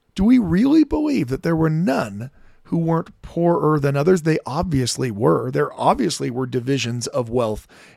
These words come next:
in that society, because when the Lord comes, what does he do? There's a society that's formed after him in which they share all their wealth.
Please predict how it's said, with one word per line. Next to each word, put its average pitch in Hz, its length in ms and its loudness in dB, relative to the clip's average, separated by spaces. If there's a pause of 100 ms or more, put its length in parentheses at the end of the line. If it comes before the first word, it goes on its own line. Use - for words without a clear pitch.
in 135 200 2
that 123 220 -2
society, 110 680 -2 (320)
because 151 500 -2 (220)
when 170 360 4
the 160 140 8
Lord 160 600 6
comes, 208 500 2
what 147 240 0
does 156 180 -6
he 160 140 -4
do? 202 400 4 (560)
There's 131 260 -2
a 135 80 -4
society 139 560 -4
that's 131 220 -6
formed 123 420 -4
after 165 420 -4
him 131 160 -2
in 131 100 -4
which 123 220 -8
they 135 160 -6
share 185 580 -10
all - 280 -12
their 95 200 -10
wealth. - 460 -14